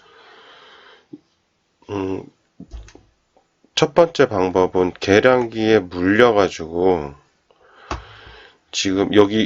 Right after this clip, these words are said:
이제 여기가 공사를 했으니까요. 여기 의심돼서 공사를 했으니까 이 안쪽 내부로,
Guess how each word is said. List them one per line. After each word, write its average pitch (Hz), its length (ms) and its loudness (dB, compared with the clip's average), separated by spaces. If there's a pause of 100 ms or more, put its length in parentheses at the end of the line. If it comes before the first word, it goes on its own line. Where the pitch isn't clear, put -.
이제 101 300 2
여기가 95 320 2
공사를 98 380 0
했으니까요. 87 680 0
여기 85 160 -2
의심돼서 90 580 -2
공사를 85 320 -4
했으니까 98 600 -2 (600)
이 117 180 2
안쪽 110 520 0
내부로, 107 840 2